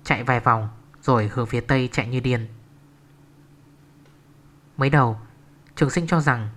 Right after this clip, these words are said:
thỏ rừng chạy đi là nhận lấy kinh hãi, lo lắng là giặc oa đi tìm qua,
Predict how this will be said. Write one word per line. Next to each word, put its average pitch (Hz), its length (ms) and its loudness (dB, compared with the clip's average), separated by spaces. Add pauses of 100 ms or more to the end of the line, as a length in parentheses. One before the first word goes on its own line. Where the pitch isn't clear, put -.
thỏ 110 200 -2
rừng 117 200 -6
chạy 117 180 -8
đi 123 260 -6 (320)
là 127 200 0
nhận 123 180 -6
lấy 113 160 -4
kinh 123 180 -6
hãi, 131 300 -4 (760)
lo 165 120 4
lắng 127 320 0
là 131 240 0
giặc 110 260 -4
oa 123 180 -2
đi 123 160 -8
tìm 113 240 -8
qua, 117 280 -2